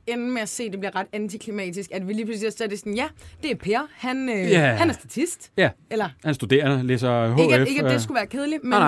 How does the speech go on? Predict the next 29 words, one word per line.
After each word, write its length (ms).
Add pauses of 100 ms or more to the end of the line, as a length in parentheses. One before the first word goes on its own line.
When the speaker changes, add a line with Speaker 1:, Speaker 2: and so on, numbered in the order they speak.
Speaker 2:
nej. 80 (160)
Speaker 1:
så, 500
øh, 260
så 200
falder 240
den 140
lidt. 260 (420)
Fordi 200
jeg 100
håber 340
jo, 120
at 160
det 80
er 40
en 60
eller 120
anden. 320
Speaker 2:
Hvem 160
håber 240
du, 80
da, 200
altså, 160
håber 220
du, 60
det 80
er 40
en 60
kendt? 420
Speaker 1:
Ja. 120